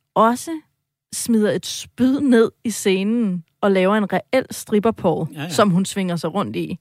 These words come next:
Speaker 1: Der bliver jeg en lille smule sådan, <laughs> så kan jeg mærke mit moderne dyde i sind. Jeg er sådan,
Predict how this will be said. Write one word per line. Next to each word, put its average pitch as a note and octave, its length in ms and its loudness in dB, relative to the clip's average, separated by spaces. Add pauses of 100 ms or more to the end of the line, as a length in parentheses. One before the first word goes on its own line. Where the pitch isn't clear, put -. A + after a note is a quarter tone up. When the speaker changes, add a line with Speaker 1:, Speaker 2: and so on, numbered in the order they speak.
(1000)
Speaker 1:
Der A#3+ 80 6
bliver A3+ 240 4
jeg G3+ 160 6
en F#3+ 100 4
lille F#3+ 180 2
smule F#3+ 340 4
sådan, F3 460 0 (360)
<laughs> - 440 -10
så A3+ 100 2
kan - 160 -4
jeg G3+ 100 2
mærke G#3+ 280 4
mit F#3+ 100 4
moderne F3+ 440 0
dyde F#3+ 380 -2
i E3+ 40 -4
sind. E3 260 -6
Jeg - 80 -10
er - 60 -4
sådan, - 160 -12